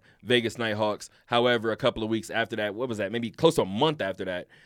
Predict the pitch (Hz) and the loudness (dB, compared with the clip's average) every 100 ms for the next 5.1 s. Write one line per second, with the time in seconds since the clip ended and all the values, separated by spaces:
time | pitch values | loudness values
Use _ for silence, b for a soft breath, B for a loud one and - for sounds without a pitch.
0 | b - 143 123 107 104 107 101 98 90 | b -4 2 2 2 -4 -6 -8 -8 -6
1 | 107 95 - 120 104 92 113 101 - b | -6 -6 -2 2 2 2 -2 -4 -10 b
2 | b b b b _ _ - 113 107 95 | b b b b _ _ -8 -6 -4 0
3 | 127 113 104 - 143 _ - 107 117 104 | 0 0 -4 -2 -4 _ -8 -2 -2 0
4 | 107 90 90 98 95 90 92 92 95 87 | -2 -2 -2 -2 -2 -6 -6 -6 -8 -8